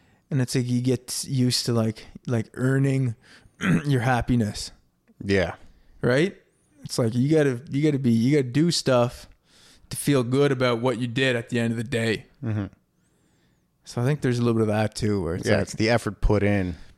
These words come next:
Speaker 1: Yeah,
Speaker 2: It,
Speaker 1: like,
Speaker 2: it decides the reward.
Speaker 1: Mm-hmm. You gotta be, like, the discipline, man. That's one thing I like about camp. Is like, especially when I was working, it was like, dude, I was so, there was no wasted time in my day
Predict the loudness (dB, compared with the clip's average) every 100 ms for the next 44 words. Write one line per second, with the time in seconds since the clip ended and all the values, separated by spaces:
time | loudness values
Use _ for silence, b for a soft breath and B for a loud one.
0 | _ _ -6 0 2 0 0 0 0 0
1 | -2 -8 -12 -4 0 2 2 0 -4 -4
2 | -2 -2 -2 -4 0 2 4 4 2 0
3 | -10 -8 -2 0 2 2 2 2 -2 -10
4 | _ _ _ _ -20 _ -6 -4 -4 -6
5 | 0 0 0 -2 -2 -2 0 0 0 -2
6 | B B -4 -2 2 2 2 0 2 2
7 | 2 0 0 0 0 0 -4 -12 B B
8 | B -4 0 0 0 -2 0 0 2 2
9 | 2 2 0 0 -2 0 0 0 -2 -2
10 | 0 2 2 0 0 0 0 -6 B B
11 | B B B B _ _ _ _ _ _
12 | -8 -2 -2 2 4 4 2 0 0 -2
13 | -4 -2 0 2 2 0 0 -2 -2 0
14 | 2 2 0